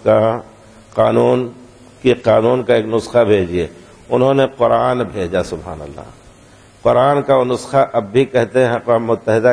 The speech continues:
کی خزان، اس میں الماریوں میں محفوظ ہے، اور قرآن کو انہوں نے اللہ کے فضل سے بنایا اپنا، آ، یعنی اپنا قانون، اور قرآن ظاہر بات ہے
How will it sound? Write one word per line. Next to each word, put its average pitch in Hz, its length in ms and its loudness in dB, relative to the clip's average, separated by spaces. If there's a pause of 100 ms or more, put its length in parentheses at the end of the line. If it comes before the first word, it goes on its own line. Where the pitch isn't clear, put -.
کی 120 100 -2 (100)
خزان، 113 380 0
اس 110 320 0
میں 110 760 0
الماریوں 110 560 0
میں 113 120 -2
محفوظ 101 560 -2
ہے، 82 160 -8 (840)
اور 120 200 2
قرآن 120 460 0
کو 127 240 0
انہوں 127 220 0
نے 135 240 -2 (260)
اللہ 120 380 0
کے 117 120 4
فضل 117 300 0
سے 120 340 2 (560)
بنایا 113 440 2
اپنا، 110 640 -2 (420)
آ، 69 1120 0
یعنی 98 560 2
اپنا 104 300 -2
قانون، 127 580 0 (680)
اور 120 360 2
قرآن 117 380 0
ظاہر 95 360 -2
بات 113 320 0
ہے 117 180 0